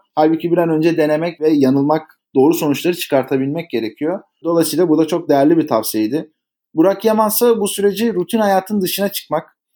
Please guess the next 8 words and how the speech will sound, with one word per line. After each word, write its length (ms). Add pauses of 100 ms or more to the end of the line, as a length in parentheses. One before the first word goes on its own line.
(260)
kendi 340
girişimci 640
ve 120
yaratıcı 600
fikirlerinizi 580
hayata 360
geçirme 420
fırsatı 600